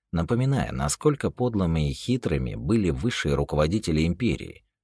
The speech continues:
насколько владели искусством лицедейства. Вполне возможно, то, что творил сейчас граф, было лишь игрой, очередной его маской. Но на кой черт ему или кронпринцу устраивать мне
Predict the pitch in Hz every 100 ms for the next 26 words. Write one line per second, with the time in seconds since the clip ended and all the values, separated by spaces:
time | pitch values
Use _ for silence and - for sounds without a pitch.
0 | - 156 - 131 123 76 71 92 123 113
1 | 69 - 104 - 80 71 67 73 - 82
2 | 80 65 - - - - _ _ _ _
3 | _ _ _ _ _ - 80 85 98 80
4 | 87 82 80 101 82 69 69 71 76 -
5 | 73 76 67 85 82 - 76 78 76 73
6 | 78 73 80 58 - 104 - 95 85 82
7 | 82 95 - - - - _ _ _ _
8 | _ _ _ - 90 135 175 - 160 -
9 | 101 143 165 113 101 107 107 - 71 123
10 | - 117 - 151 156 123 107 117 135